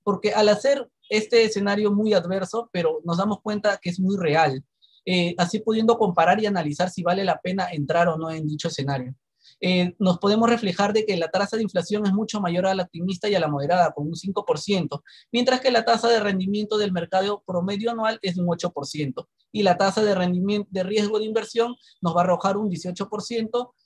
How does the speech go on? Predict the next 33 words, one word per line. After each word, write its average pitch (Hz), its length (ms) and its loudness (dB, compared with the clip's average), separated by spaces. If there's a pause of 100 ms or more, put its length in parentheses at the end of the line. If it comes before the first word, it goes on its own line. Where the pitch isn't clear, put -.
(120)
con 208 180 4
un 233 140 2
premio 247 300 6
de 233 100 2
un 226 80 2
veintiséis 208 400 2
por 185 160 -4
ciento. 156 420 0 (640)
Esto - 180 -2
nos 277 160 2
arroja 247 240 4
que 254 140 2
nuestro 185 320 0
coc 240 260 0
nos 185 180 2
va 196 60 4
a 202 40 6
dar 208 100 6
un 226 100 -2
treinta 202 280 -2
y - 20 -8
dos 196 180 -2
punto 214 220 -2
treinta 220 300 -2
por 196 160 -6
ciento 220 520 -2 (240)
y 277 140 -4
nuestro 269 260 4
valor 226 300 6
actual 233 320 2
neto 220 220 2
denominado 214 560 0
ban, 208 220 0